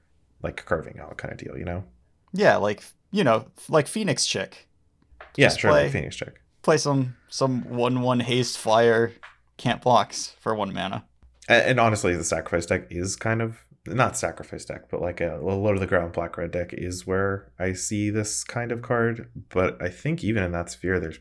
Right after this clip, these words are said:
Speaker 1: probably better options than Stronghold Arena to get
Speaker 2: Maybe.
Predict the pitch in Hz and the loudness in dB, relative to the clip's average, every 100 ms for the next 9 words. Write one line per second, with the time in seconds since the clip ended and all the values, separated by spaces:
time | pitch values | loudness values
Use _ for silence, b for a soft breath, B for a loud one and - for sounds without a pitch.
0 | _ - 82 87 90 76 78 82 82 - | _ -10 -4 -4 -4 -6 -6 -6 -8 -10
1 | 87 - - - - 71 78 - 82 82 | -12 -10 -14 -12 -12 -12 -12 -10 -10 -8
2 | - 65 - 64 110 _ _ _ _ _ | -10 -12 -10 -12 -12 _ _ _ _ _
3 | _ _ _ - - 120 | _ _ _ -4 2 4